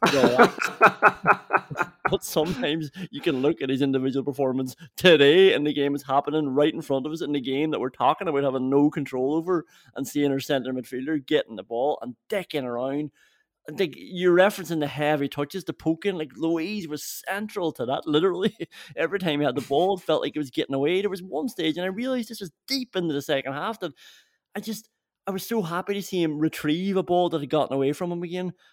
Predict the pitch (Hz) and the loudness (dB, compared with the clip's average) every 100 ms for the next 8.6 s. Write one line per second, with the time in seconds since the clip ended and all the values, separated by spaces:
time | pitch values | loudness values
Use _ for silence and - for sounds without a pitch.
0 | _ 165 160 151 233 175 165 185 160 196 | _ -2 0 -2 -4 -4 -4 -2 -4 -4
1 | - 190 - 180 180 175 160 147 131 139 | -8 -10 -8 -12 -8 -8 -6 -4 -2 -2
2 | 151 160 - _ _ _ - 151 - 120 | -2 -6 -10 _ _ _ -4 -2 0 -4
3 | 107 139 120 104 _ _ - 226 247 392 | -2 -2 -2 -8 _ _ -10 -8 -4 -2
4 | 381 339 202 151 196 196 220 220 226 302 | -2 -4 -2 6 6 6 2 2 0 0
5 | 277 277 311 254 277 269 233 202 214 214 | 2 2 2 2 2 2 2 0 -2 -4
6 | 202 196 196 - 175 220 302 254 302 240 | -4 -4 -6 -2 -2 -2 -4 -4 -4 -4
7 | 190 196 180 - 175 - - 175 185 175 | -4 -4 -4 -4 -6 -4 -2 0 0 -2
8 | 170 165 185 262 247 - | -4 -4 -4 -4 -6 -10